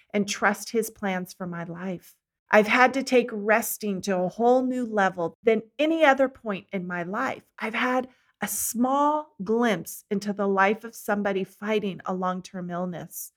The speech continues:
as I spent most of the eleven weeks in limited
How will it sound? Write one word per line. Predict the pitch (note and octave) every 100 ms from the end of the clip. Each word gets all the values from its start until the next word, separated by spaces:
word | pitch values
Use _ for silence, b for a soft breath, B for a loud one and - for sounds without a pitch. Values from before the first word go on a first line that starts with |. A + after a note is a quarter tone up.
| _ -
as | F#3+
I | G3+
spent | G3+ - A3+ G3+
most | G#3+ G#3+ -
of | F#3+
the | F#3
eleven | F3+ F#3+ F#3+ G#3+ G3
weeks | F3+ - - -
in | F#3 F#3
limited | G3 G3+ G3+ G3+